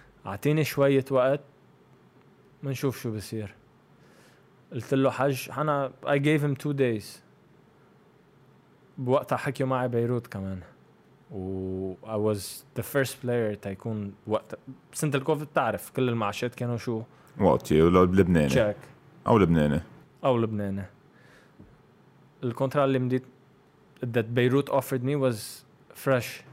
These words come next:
Speaker 2: Mm. You set the tone that, uh, that summer.
Speaker 1: بس وقتها حدا يجي يعطيك فريش وانت عم تتجوز، عم تأسس عائلة، صار أكبر منك. You have a responsibility مش بس عليك،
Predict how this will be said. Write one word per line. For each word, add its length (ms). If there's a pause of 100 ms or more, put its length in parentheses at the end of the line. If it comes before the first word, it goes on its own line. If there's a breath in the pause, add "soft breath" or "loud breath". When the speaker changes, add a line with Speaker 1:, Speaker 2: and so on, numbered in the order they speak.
(100)
Speaker 2:
Mm. 320
You 40
set 260
the 60
tone 320
that, 260
uh, 220
that 160
summer. 240 (520)
Speaker 1:
بس 300
وقتها 580 (920)
حدا 300
يجي 380
يعطيك 380
فريش 500 (400)
وانت 200
عم 120
تتجوز، 520
عم 80
تأسس 420
عائلة، 340 (960)
صار 260 (480)
أكبر 280
منك. 300 (220)
You 60
have 160
a 160
responsibility 640
مش 400
بس 600
عليك، 360